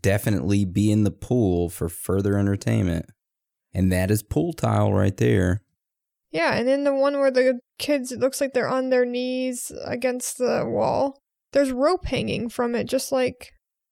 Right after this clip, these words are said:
Speaker 2: you see in the pool.
Speaker 1: Yeah, that's, that's messed up.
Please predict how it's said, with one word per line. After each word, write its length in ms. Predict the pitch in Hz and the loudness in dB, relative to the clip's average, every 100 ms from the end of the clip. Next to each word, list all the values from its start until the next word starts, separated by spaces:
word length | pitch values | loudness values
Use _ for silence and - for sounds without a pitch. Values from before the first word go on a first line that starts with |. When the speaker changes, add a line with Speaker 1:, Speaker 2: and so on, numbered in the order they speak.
| _ _ - | _ _ -10
Speaker 2:
you 160 | 247 254 | -6 -4
see 600 | - 269 247 233 254 - | -4 -6 -4 -6 -8 -8
in 140 | 262 262 | -6 -4
the 80 | |
pool. 440 | 262 330 311 - 247 _ _ _ _ _ - | -4 -4 -6 -8 -12 _ _ _ _ _ -4
Speaker 1:
Yeah, 380 | 90 85 78 85 _ _ - | -2 -2 -4 -10 _ _ -4
that's, 460 | 104 104 - - - _ _ _ _ _ _ _ _ - - | -4 -4 -8 -14 -20 _ _ _ _ _ _ _ _ -14 -10
that's 200 | 104 87 | -8 -6
messed 260 | 82 - | -6 -6
up. 200 | 85 78 | -8 -8